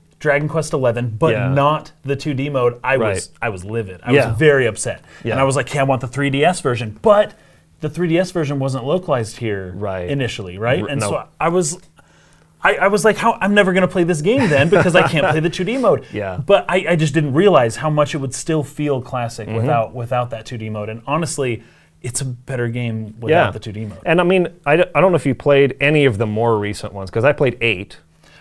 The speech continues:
Speaker 1: Uh, actually, no.
Speaker 2: Which is, you know, three D as well.
Speaker 1: Yeah, that's like the
Speaker 2: Uh, and,
Speaker 1: P S two one.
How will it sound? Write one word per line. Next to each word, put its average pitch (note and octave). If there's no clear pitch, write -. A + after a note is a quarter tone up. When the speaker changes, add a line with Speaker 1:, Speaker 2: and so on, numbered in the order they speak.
Speaker 1:
Uh, B2
actually, A2+
no. G2+
Speaker 2:
Which C3
is, B2+
you B2+
know, G#2+
three A#2
D G#2+
as F#2+
well. G2
Speaker 1:
Yeah, B2
that's C3
like B2
the A#2+
Speaker 2:
Uh, C3
and, A#2
Speaker 1:
P -
S -
two G#2+
one. G2+